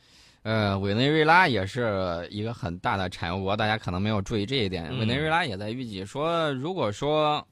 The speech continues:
Speaker 1: 产油国无法重启对话的话，那么油价可能在未来几周内大幅下跌。
Speaker 2: 嗯，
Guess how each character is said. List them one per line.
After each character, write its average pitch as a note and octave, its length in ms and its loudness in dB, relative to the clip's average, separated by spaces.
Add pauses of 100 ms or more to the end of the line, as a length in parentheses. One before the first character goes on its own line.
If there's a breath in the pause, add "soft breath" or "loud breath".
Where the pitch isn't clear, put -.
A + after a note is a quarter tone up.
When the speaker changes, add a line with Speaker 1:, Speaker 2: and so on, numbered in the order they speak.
(160)
Speaker 1:
产 F#2 200 -6
油 A#2 100 -2
国 C3 100 -2
无 C3 240 -6
法 E2+ 320 -6
重 C3+ 320 -2
启 - 240 -8
对 C#3 160 -2
话 E3+ 220 2
的 F2 100 -2
话， E2+ 220 -4
那 A2 60 -6
么 A2 80 -4
油 G2 200 -2
价 C3+ 200 0
可 F#2+ 100 -4
能 G2 180 2
在 B2 160 2
未 D#3 320 2
来 F#2+ 280 0
几 F#2 180 -8
周 G#2+ 180 0
内 B2 200 0
大 B2 240 -2
幅 G2 120 -10
下 A#2 160 -2
跌。 C3 280 -4
Speaker 2:
嗯， G2 260 -12